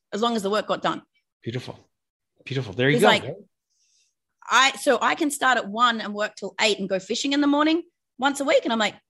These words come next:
Speaker 1: "Get the job done. I don't care when you work."
Speaker 2: Right. A totally different mindset.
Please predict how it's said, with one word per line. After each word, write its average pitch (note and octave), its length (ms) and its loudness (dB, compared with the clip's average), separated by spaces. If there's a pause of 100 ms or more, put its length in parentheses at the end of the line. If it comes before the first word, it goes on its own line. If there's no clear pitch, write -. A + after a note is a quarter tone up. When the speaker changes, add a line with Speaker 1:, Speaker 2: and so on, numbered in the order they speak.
(680)
Speaker 1:
"Get F#3+ 160 -2
the G3+ 60 -4
job G#3+ 240 0
done. E3 140 -4
I F#3+ 100 0
don't F3 160 -2
care F3 160 -4
when G#3+ 140 -4
you - 80 -6
work." D#3 280 -8 (420)
Speaker 2:
Right. C3+ 160 -4 (1000)
A B2+ 40 -4
totally F3 360 4
different C#3 280 2
mindset. B2 440 0